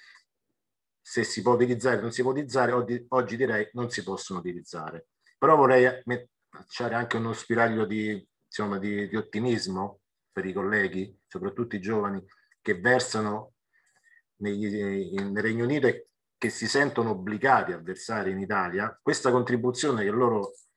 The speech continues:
verseranno in Italia non è che è a fondo perduto, cioè comunque maturerà un diritto a una prestazione.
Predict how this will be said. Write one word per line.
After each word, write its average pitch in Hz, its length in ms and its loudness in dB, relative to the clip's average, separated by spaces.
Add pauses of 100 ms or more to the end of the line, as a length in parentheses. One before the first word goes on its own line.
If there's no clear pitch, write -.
(120)
verseranno 117 520 0
in 107 60 -2
Italia 135 320 2
non 95 140 -6
è 131 120 -6
che 104 120 -2
è 101 40 0
a 92 40 -4
fondo 95 360 -4
perduto, 85 640 -6 (320)
cioè - 260 -8
comunque 143 1000 2 (380)
maturerà 117 800 4
un 104 160 -6
diritto 107 640 -4
a 104 60 -8
una 101 180 -2
prestazione. 95 920 -2